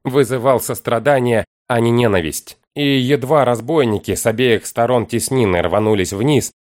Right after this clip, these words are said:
их вопли перекрыл чей-то дружный и мощный клич.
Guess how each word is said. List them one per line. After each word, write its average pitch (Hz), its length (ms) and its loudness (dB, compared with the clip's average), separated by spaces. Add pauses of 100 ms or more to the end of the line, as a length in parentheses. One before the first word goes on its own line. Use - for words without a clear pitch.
(180)
их 147 240 0
вопли 135 440 0
перекрыл 113 540 0
чей-то 117 360 -2
дружный 127 480 0
и 135 180 -2
мощный 127 460 0
клич. - 420 -4